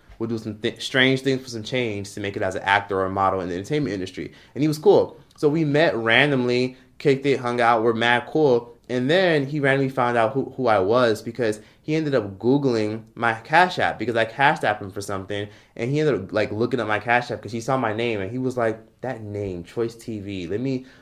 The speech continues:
let me look that up." He told me that he looked at my Cash App name randomly 'cause he was curious about my name. And he said, "Oh, wow, like, I know you have a following and I feel like I've seen you before and I feel like I recognize you." And I'm thinking to myself, "Oh my fucking God. Here it goes.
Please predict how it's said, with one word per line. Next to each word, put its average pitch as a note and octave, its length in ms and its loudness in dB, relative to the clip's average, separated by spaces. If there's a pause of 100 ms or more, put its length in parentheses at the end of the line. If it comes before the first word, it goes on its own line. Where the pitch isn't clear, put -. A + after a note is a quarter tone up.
(140)
let C#3 100 -2
me D#3+ 60 0
look B2+ 220 2
that A2+ 140 6
up." G2+ 380 2
He D#3 140 -6
told E3 260 -2
me E3+ 80 2
that B2 120 4
he C3+ 80 0
looked B2 220 0
at C3 60 -2
my G#2+ 220 0
Cash B2+ 420 0
App F#2+ 160 0
name G2 320 -6
randomly G2 480 -2
'cause G2+ 160 -8
he A2+ 80 -10
was G2+ 140 -6
curious A#2 260 -4
about G#2 180 -2
my F#2 120 -6
name. G#2 380 -4 (220)
And A2 120 -10
he C#3 100 -2
said, B2+ 320 2 (320)
"Oh, D3 160 4
wow, E3 320 6
like, B2 140 4
I B2 80 6
know C3 100 0
you C#3+ 120 0
have B2+ 100 0
a C3 80 2
following C3 720 2
and A2+ 80 0
I A#2 60 0
feel F3+ 120 -4
like F3 120 0
I've C#3 120 -2
seen B2+ 160 -4
you C3+ 80 -2
before C#3 360 0
and B2+ 80 0
I A#2+ 40 -2
feel C#3+ 120 -2
like C#3+ 100 0
I C3+ 60 2
recognize A#2+ 580 0
you." B2 200 0
And A#2 120 -2
I'm C3+ 80 -6
thinking D3 200 -6
to C#3 60 -10
myself, B2 340 -2
"Oh G#2 100 -10
my E2+ 160 -10
fucking F#2 320 -14
God. - 360 4 (500)
Here B2 160 4
it B2 60 4
goes. F#2+ 340 2